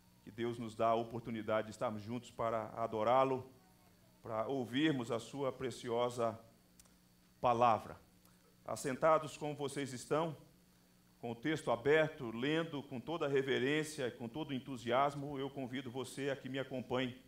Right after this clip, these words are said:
na leitura que começa assim: "Ora, a fé é a certeza de coisas que se esperam, a convicção de fatos que se não veem.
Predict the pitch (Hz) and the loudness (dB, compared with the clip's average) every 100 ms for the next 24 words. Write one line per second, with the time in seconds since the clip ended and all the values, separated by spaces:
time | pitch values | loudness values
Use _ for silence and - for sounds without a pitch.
0 | - _ _ _ _ 113 123 120 120 139 | -20 _ _ _ _ 0 2 2 0 0
1 | 156 143 139 135 139 135 139 139 - 139 | 2 2 0 -4 0 2 2 2 -4 0
2 | 139 156 160 165 - - _ _ _ _ | 6 8 8 4 -2 -18 _ _ _ _
3 | _ - 123 - 151 165 170 160 170 151 | _ 4 4 4 6 10 10 6 2 -2
4 | - 170 180 165 143 139 156 175 165 151 | 0 2 2 0 -2 -4 -2 0 0 -6
5 | 151 143 151 139 - 147 175 190 170 - | -8 -10 -8 -8 0 4 6 4 -2 -10
6 | - _ _ _ _ _ - 123 156 156 | -20 _ _ _ _ _ 0 2 2 2
7 | 190 196 - 185 214 226 165 151 - 170 | 0 -2 -2 4 6 4 2 -2 0 6
8 | 170 175 180 175 - 156 - - 175 170 | 8 6 2 -8 -8 -10 -10 -6 -2 -2
9 | 143 151 160 113 87 | 0 2 2 2 -4